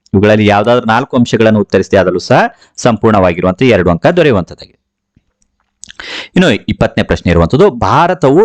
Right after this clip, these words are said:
ಸ್ವಾತಂತ್ರ್ಯ ಗಳಿಸಿದ ನಂತರದಲ್ಲಿ ಎದುರಿಸಿದ ಸಮಸ್ಯೆಗಳಾವುವು ಅಂತ ಹೇಳಿ ಕೇಳಿರುತ್ತೆ. ಯಾವ ರೀತಿಯಾಗಿರುವಂತಹ ಸಮಸ್ಯೆಗಳನ್ನು ಎದುರಿಸಿದೆ ಅನ್ನೋದನ್ನ ಉತ್ತರಿಸಬೇಕಾಗಿರುವಂತದ್ದು.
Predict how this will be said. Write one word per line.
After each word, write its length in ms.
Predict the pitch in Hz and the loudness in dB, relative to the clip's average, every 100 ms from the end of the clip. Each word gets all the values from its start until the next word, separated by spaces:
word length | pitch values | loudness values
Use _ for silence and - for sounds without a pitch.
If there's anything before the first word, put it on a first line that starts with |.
| - | 0
ಸ್ವಾತಂತ್ರ್ಯ 520 | - 117 180 180 185 | -2 -2 0 -2 0
ಗಳಿಸಿದ 280 | 156 143 143 | 0 0 0
ನಂತರದಲ್ಲಿ 640 | 139 123 135 127 120 139 180 | 2 0 2 0 2 0 0
ಎದುರಿಸಿದ 440 | 120 123 123 120 185 | 2 2 0 -2 -4
ಸಮಸ್ಯೆಗಳಾವುವು 960 | 180 139 151 - 143 117 101 95 87 85 | 0 0 0 -2 0 2 2 0 -2 -4
ಅಂತ 140 | - | -2
ಹೇಳಿ 140 | 120 | -4
ಕೇಳಿರುತ್ತೆ. 400 | - 80 76 - - | 0 0 0 -2 0
ಯಾವ 160 | 92 | 0
ರೀತಿಯಾಗಿರುವಂತಹ 560 | 90 85 90 85 87 - | -2 -2 -2 0 -4 -4
ಸಮಸ್ಯೆಗಳನ್ನು 600 | - 110 - 113 104 95 - - - - 120 | -4 -4 -2 0 2 0 -4 -10 -14 -2 0
ಎದುರಿಸಿದೆ 520 | 131 139 123 104 104 | 2 0 -2 0 0
ಅನ್ನೋದನ್ನ 360 | 92 90 120 196 - _ | 0 0 0 -2 -6 _
ಉತ್ತರಿಸಬೇಕಾಗಿರುವಂತದ್ದು. 1000 | 127 - 113 - 98 90 85 82 85 113 | -4 0 -2 -2 -4 -4 -2 -2 0 2